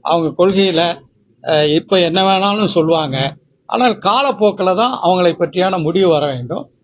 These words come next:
இப்ப வந்து, அஹ், இது போன்ற புதிதாக வரக்கூடியவர்கள், அவர்கள் சொல்லக்கூடிய வார்த்தைகள், அவர்கள் செய்யக்கூடிய செயல்பாடுகள் எல்லாமே ஒரு, அஹ், ஒரு வகையான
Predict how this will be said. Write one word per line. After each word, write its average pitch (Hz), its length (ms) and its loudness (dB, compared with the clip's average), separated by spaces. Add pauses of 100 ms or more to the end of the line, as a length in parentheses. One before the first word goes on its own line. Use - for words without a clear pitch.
(120)
இப்ப 220 300 0
வந்து, 220 340 2 (640)
அஹ், 180 420 4
இது 190 240 2
போன்ற 220 300 2
புதிதாக 202 580 2
வரக்கூடியவர்கள், 175 960 0 (440)
அவர்கள் 196 560 0
சொல்லக்கூடிய 190 640 2
வார்த்தைகள், 165 680 0 (300)
அவர்கள் 185 380 0
செய்யக்கூடிய 180 640 2
செயல்பாடுகள் 160 800 -2 (260)
எல்லாமே 233 520 2
ஒரு, 208 260 4 (640)
அஹ், 165 240 2
ஒரு 180 160 4
வகையான 190 800 0